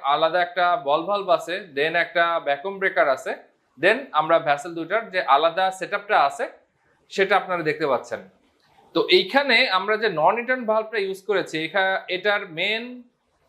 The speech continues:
উদ্দেশ্যটা হচ্ছে আমরা যখন এই ভেসেলটা, আহ, প্রোডাকশনটা বন্ধ করে দেই, যখন পাম্পটা বন্ধ করে দেই, তখন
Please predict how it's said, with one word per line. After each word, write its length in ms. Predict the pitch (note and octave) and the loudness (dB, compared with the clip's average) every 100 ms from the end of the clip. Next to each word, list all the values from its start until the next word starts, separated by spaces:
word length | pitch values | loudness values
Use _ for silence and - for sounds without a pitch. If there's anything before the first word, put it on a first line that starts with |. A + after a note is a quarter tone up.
| - | -6
উদ্দেশ্যটা 520 | F3+ G3 A#3 B3+ B3+ | -4 0 0 2 2
হচ্ছে 460 | G#3+ G3 - G#3 D4+ - _ _ _ | 2 0 0 0 0 -6 _ _ _
আমরা 640 | - D3+ E3+ F#3 F#3+ G3 G3+ - _ _ _ _ C3+ | 0 2 4 2 2 -2 -4 -8 _ _ _ _ -16
যখন 600 | B2 D#3 D#3 G3 G3+ G#3 - - | 2 2 2 -6 -6 -8 -12 -6
এই 380 | F3 F3 E3+ | -2 0 0
ভেসেলটা, 1000 | D3 C#3+ C#3+ C#3+ G#3 G#3+ G#3+ G3+ G#3 G#3+ - _ _ _ _ _ _ _ _ - | -2 2 2 2 -2 0 2 2 2 -4 -10 _ _ _ _ _ _ _ _ -2
আহ, 600 | B2+ B2 B2 A#2+ A#2 A2+ _ | 2 2 2 0 -4 -6 _
প্রোডাকশনটা 560 | E3 F3+ G3 A3 G#3 G#3+ | 0 2 2 0 -4 -2
বন্ধ 320 | E3 G3+ A#3 | 0 0 2
করে 240 | G#3+ E3 | 0 0
দেই, 360 | C3 C#3+ - - _ _ _ - | 0 0 -2 -8 _ _ _ 0
যখন 640 | C#3+ D3+ G3 G3+ G3+ G3 _ | 2 2 0 -4 -6 -16 _
পাম্পটা 360 | F3+ F3+ F#3+ G#3 | 2 2 2 -4
বন্ধ 320 | F3 F#3+ G#3 | -2 -4 -4
করে 260 | A3 G3+ D3 | -2 -2 0
দেই, 320 | C#3+ A#3+ - _ - | 0 -2 -8 _ -2
তখন 440 | E3 E3 B3+ C#4+ | -2 0 -4 -4